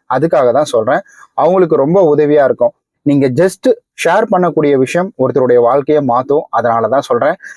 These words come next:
நீங்க யார் ஷேர் பண்ணி இந்த வீடியோக்குள்ள வந்தீங்களோ அப்படின்றது எனக்கு தெரியல, but நீங்க ஷேர் பண்ணீங்கன்னா ஒருத்தருடைய லைஃபை உங்களால வந்துட்டு காப்பாத்த முடியும். So,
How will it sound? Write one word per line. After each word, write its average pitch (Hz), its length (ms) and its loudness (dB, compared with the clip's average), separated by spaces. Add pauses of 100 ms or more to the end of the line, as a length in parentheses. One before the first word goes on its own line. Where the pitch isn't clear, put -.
(180)
நீங்க 131 140 2 (120)
யார் 165 320 0
ஷேர் 151 240 0
பண்ணி 165 180 0
இந்த 147 140 0
வீடியோக்குள்ள 143 400 2
வந்தீங்களோ 139 400 2
அப்படின்றது 120 460 -2
எனக்கு 110 240 -10
தெரியல, 123 260 0 (400)
but 139 120 -2 (260)
நீங்க 165 220 2 (120)
ஷேர் 160 220 -2
பண்ணீங்கன்னா 147 300 -2 (120)
ஒருத்தருடைய 120 480 2
லைஃபை 139 240 0
உங்களால 117 320 0
வந்துட்டு 117 260 -8
காப்பாத்த 110 400 -4
முடியும். 101 240 -8 (500)
So, 185 60 -4